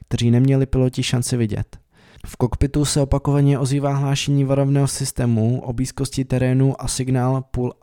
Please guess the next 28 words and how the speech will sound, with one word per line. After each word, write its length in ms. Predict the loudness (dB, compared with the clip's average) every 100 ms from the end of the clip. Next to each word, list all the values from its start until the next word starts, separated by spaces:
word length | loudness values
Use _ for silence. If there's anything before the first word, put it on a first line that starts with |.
| -6
up, 160 | -6 -10 _ -20 -20 -20
který 260 | -6 0 2
má 240 | 2 2
za 140 | 0 0
úkon 340 | 0 2 4
zvednout 380 | 4 2 2 0
letadlo. 480 | -2 0 0 0 -4 -10 _ -20 -20 -20 -20 -20 -16
V 80 |
kabině 400 | -6 -4 0 2
od 120 | 0 -2
posádky 460 | -2 -2 -4 -2
zaznívá: 580 | -2 0 2 2 2 -2 -6 0
„Nic 340 | 4 4 4
není 240 | 2 4 4
vidět.“ 440 | 2 0 -2 -6 -20 -20 -20 -20 -6
Piloti 460 | -2 -2 -2 -4 -2
se 160 | -4
snaží 440 | -2 -2 0 -2 -4
o 80 |
proceduru 600 | -2 -2 -2 0 2 2
zvednutí 460 | 2 2 2 2 2
letadla 560 | 2 0 0 0 0 -2
a 80 | 2
útes 480 | 2 4 0 0 -2
tedy 240 | -2 0
jen 200 | 2 2
štěstím 720 | -2 -4 -4 -4 0 2 2
škrtli 540 | 0 -4 -6 -4 -4